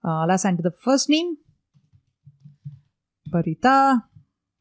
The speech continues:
and the last name, Buddha. Let's press Tab key,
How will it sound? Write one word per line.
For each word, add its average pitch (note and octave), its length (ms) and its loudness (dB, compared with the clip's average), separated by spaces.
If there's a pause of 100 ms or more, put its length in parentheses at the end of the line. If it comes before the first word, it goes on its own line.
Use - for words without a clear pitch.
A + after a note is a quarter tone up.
(1600)
and E3 160 -2
the A3 60 2
last E3 380 0
name, G3 280 2
Buddha. D#3 380 0 (1400)
Let's E3+ 220 0
press F3 340 2
Tab B3 340 4
key, F4 300 2